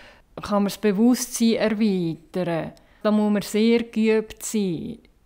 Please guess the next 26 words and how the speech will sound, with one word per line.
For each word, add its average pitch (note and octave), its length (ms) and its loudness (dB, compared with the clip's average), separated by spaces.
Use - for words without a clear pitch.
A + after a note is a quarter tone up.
Ich A#3 240 -6
unterrichte B3 720 -2
es B3+ 120 -6
einfach A3 320 -2
langsamer, B3 880 -2
aber G#3 160 -2
das A3+ 240 -8
könnte A3+ 240 -2
man F#3+ 120 -6
auch G#3+ 300 -4
ganz A3+ 500 -2
recht G#3 600 -4
heftig A3 600 -6
unterrichten, A3 960 -4
dass A3 200 -6
man A3 260 -6
halt A3 220 -4
nachher G#3+ 280 -6
spürt, B3 680 -4
wie A3 100 -6
die A3 120 -10
Energie G#3+ 400 -6
durch G#3 180 -4
den - 240 -8
Körper G#3 480 -6
fließt. A3 800 -6